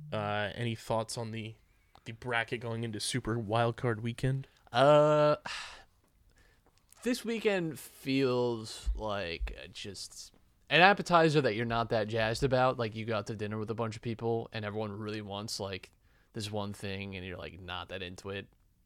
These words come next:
Speaker 2: You're just kinda waiting for the meal that you ordered, which is next weekend, and you just hope that it doesn't get ruined by, <laughs> like, a weird upset. This, there's just no game that I'm like, "Ah."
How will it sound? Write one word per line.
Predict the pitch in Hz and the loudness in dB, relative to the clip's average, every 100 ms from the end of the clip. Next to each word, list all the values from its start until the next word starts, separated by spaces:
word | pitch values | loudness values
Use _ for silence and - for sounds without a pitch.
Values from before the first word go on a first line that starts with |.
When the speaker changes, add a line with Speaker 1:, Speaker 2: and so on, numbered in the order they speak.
| _ _ _ - | _ _ _ 0
Speaker 2:
You're | 160 180 | 2 6
just | 220 - | 6 6
kinda | 147 | 6
waiting | 127 123 123 | 6 4 2
for | 120 | 0
the | 113 | 0
meal | 113 113 | 0 0
that | 110 | 0
you | 107 123 | 0 2
ordered, | 127 135 143 - - - | 4 4 2 0 -10 -10
which | 117 | -6
is | 110 98 | -6 -4
next | 113 113 135 | -4 -2 -2
weekend, | 117 135 135 - - - - - | 0 -2 -2 -8 -18 -20 -14 -6
and | 98 104 | -4 -4
you | |
just | 107 - | -4 -2
hope | 104 98 | -4 -2
that | 101 | -4
it | 101 | -4
doesn't | 101 98 98 | -4 -6 -6
get | 82 | -8
ruined | 92 98 101 104 110 - | -8 -8 -6 -6 -8 -6
by, | 95 90 90 98 - 135 | -6 -6 -8 -10 -6 -2
<laughs> | 151 | 0
like, | 120 113 107 | 2 0 0
a | |
weird | 98 107 104 98 | -4 -4 0 0
upset. | 92 - 87 | -2 -4 -6
This, | 101 - - - 226 | -6 -8 -12 -2 4
there's | 240 | 6
just | 160 | 6
no | 143 131 | 6 6
game | 120 117 | 4 2
that | 113 | 2
I'm | 104 | 2
like, | 101 92 | 2 0
"Ah." | - 82 - | -2 -2 -4